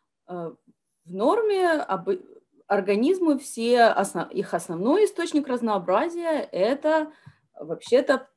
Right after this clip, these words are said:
репликация, половая, э, репликация, которая происходит у всех животных, и там,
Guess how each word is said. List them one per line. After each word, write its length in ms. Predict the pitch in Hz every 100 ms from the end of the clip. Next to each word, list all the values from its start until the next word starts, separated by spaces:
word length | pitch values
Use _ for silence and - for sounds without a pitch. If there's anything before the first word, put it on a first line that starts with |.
| -
репликация, 800 | 175 233 233 - 196 - - -
половая, 840 | - 139 147 175 254 294 277 262 - _ _
э, 200 | - - _
репликация, 960 | 160 175 175 - 254 294 - 277 262 233
которая 380 | 226 160 175 151
происходит 540 | - - 160 - -
у 40 | -
всех 220 | - 156
животных, 460 | 185 254 381 320
и 60 | 226
там, 240 | 214 165